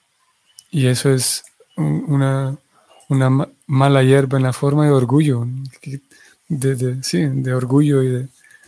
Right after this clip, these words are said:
de irreverencia incluso con las escrituras. Resulta que esas escrituras han sido escritas por grandes sabios, grandes santos,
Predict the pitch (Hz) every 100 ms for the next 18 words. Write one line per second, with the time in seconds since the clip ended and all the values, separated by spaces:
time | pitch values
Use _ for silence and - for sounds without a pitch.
0 | - 139 131 135 131 127 165 160 127 123
1 | 147 143 143 135 135 123 127 - 135 123
2 | 151 135 127 - _ _ _ _ _ _
3 | _ _ _ _ _ _ _ _ _ _
4 | _ _ _ _ _ - 131 127 151 156
5 | 151 151 147 147 - 139 139 165 175 160
6 | 151 143 156 151 139 - 139 147 156 151
7 | - - 147 135 139 151 - 131 160 151
8 | 135 127 139 143 - 135 165 147 123 120